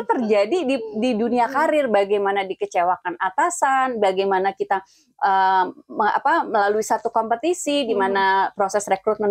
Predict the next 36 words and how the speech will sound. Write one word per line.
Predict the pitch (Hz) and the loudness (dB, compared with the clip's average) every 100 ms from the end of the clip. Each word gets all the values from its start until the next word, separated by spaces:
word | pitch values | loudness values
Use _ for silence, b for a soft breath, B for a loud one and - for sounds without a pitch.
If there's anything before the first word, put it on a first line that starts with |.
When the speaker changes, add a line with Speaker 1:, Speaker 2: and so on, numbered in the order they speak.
| 196 | 2
Speaker 1:
begitu | 202 226 | 0 0
banyak, | 277 294 285 | 0 0 0
hal-hal | 294 269 285 339 | -2 -2 0 0
yang | 311 277 220 | 2 0 0
banyak | 220 240 - | 0 -2 0
ilmunya | 247 240 233 277 269 | 0 0 -2 -2 -2
justru | 220 294 | -2 -2
ada | - 196 | 0 0
di | 226 185 | 0 -2
perusahaan, | - 190 175 175 - 156 | -8 -6 -4 -4 -4 -6
Speaker 2:
Betul | - 214 185 | -4 -4 -2
Speaker 1:
gitu | 190 | 0
ya. | 180 175 | 2 0
Speaker 2:
sekali. | - 165 160 | -4 -4 0
Speaker 1:
Nah, | 233 185 - | 0 0 -4
Speaker 2:
Hmm. | |
Speaker 1:
ilmu | 190 330 381 370 | -2 2 4 4
yang | 320 | 2
diamalkan, | 226 - 220 220 214 - 170 156 | 2 0 -2 -4 -6 -8 -10 -8
kembali | 196 185 190 | -4 0 2
lagi, | 226 262 202 214 | 2 0 -2 -4
ilmu | 214 | -2
yang | 214 202 | -2 -2
diamalkan | 196 190 185 285 233 | -2 -4 -4 -4 -2
pada | 185 | 0
saat | 190 190 190 | 0 -2 -2
kita | 185 | -4
sudah | 185 185 175 | -2 0 0
berilmu, | 175 - 185 277 330 B B - | 0 0 2 2 0 B B -4
kita | 220 208 | -2 0
bekerja | 196 208 190 262 | -2 -2 -2 0
dan | 233 196 | 2 0
bermanfaat | 196 190 185 190 190 196 | 0 0 -2 0 -2 -2
untuk | 202 190 | -8 -6
orang | - 196 190 180 | -2 -2 0 0
banyak, | 165 170 202 | 2 2 0